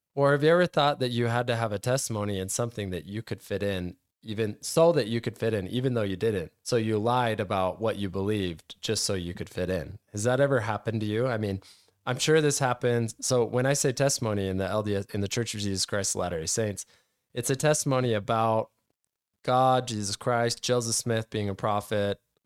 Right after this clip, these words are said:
the Church of Jesus Christ of Latter-day Saints being true, the Book of Mormon being true, the church being true. So these, this is, like, basically the shared beliefs,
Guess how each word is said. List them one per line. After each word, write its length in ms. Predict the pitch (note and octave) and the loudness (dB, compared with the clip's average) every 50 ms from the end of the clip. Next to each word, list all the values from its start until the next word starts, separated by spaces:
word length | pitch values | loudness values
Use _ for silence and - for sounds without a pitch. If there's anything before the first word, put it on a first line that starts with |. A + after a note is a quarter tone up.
| _ _ | _ _
the 80 | A2+ G#2 | -10 -6
Church 280 | - B2+ B2 A2+ - | -2 -2 -2 -2 -2
of 60 | A#2+ G#2+ | -4 -4
Jesus 240 | G#2+ G#2+ G#2 - | -4 -2 -2 -2
Christ 260 | - - G#2+ G2 - - | -2 -2 -2 -2 -2 -2
of 60 | G2+ | -2
Latter-day 320 | F#2+ F#2+ F#2+ F2+ F#2 F#2 | -2 -2 -2 -2 -4 -4
Saints 320 | - - G2 F#2 F2 - - | -4 -4 -4 -4 -6 -6 -8
being 240 | - F2+ E2+ F2 | -6 -6 -6 -6
true, 320 | - - - G#2 G2 G2+ F#2+ | -6 -4 -4 -2 -2 -2 -2
the 80 | F#2 | -4
Book 200 | E2+ - G2+ - | -4 -6 -6 -6
of 60 | - G2 | -6 -6
Mormon 280 | F#2 F2+ F2+ F2 E2+ | -6 -4 -4 -6 -6
being 220 | D#2+ E2+ E2 D#2+ D#2 | -8 -10 -12 -14 -14
true, 420 | - - G#2 G2 F#2+ F#2 F2+ F2+ F#2 _ _ _ _ _ _ _ _ _ _ _ _ _ - | -10 -6 -4 -2 -2 -2 -2 -4 -6 _ _ _ _ _ _ _ _ _ _ _ _ _ -6
the 100 | A2 G2+ | -6 -4
church 380 | - - B2 A#2 G#2 - - | -2 0 0 0 0 0 -2
being 240 | - G2+ F#2+ F2+ F2+ | -2 -2 -2 -2 -4
true. 380 | - - G2+ F#2+ E2 D#2 D2+ - _ _ _ _ _ _ _ | -4 -4 -4 -2 -2 -2 -4 -8 _ _ _ _ _ _ _
So 180 | - - C3 | -2 0 0
these, 380 | B2 C3+ C#3+ D#3 D3+ C#3 C3 - | 2 2 2 2 2 0 -2 -2
this 240 | C3 C#3 C3+ - C#3 | 0 0 0 2 0
is, 120 | C3 G#2+ | 0 2
like, 300 | A#2 A2 G2+ G2 - _ | 2 0 0 -2 -4 _
basically 540 | - A#2 B2 A#2+ - C3 - - A#2+ A2 G2+ | 0 0 2 2 0 -2 -2 -2 -2 0 0
the 340 | F#2 F#2+ F#2 F2 E2+ E2+ E2 | 0 0 0 0 -2 -2 -2
shared 480 | - - - D3 C#3 C#3 D3 C#3+ A#2 | -2 0 2 4 4 4 4 2 0
beliefs, 760 | A2 A#2+ A2 G#2+ G#2 G2+ G#2+ A#2 C#3+ D3+ - - - - - | 0 0 0 0 0 0 0 0 0 0 -2 -4 -6 -6 -8